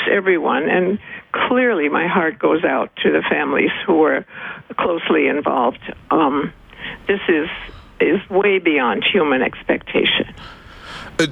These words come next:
Speaker 2: Doctor, uh, there, there's small communities everywhere, whether it's here in Canada or, or south of the border around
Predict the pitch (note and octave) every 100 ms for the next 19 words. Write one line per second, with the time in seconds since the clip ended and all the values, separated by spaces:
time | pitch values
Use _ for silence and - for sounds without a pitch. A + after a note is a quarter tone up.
0 | - - C#3 D#3 D3+ D#3+ C#3+ C#3+ C3+ C3
1 | B2 B2+ D#3 C#3 D#3 - D3+ C#3+ D3 D3
2 | C#3+ C#3+ C3+ B2 B2+ A#2+ G#2+ G#2+ A2 A#2
3 | A2 - A2 G#2 C3 C#3+ A2+ - C3 C#3+
4 | D3 C3+ A2 A2+ A2 G#2+ A2 G#2+ C#3 C3
5 | B2+ A2 G#2+ A#2+ D3 B2 B2+ B2+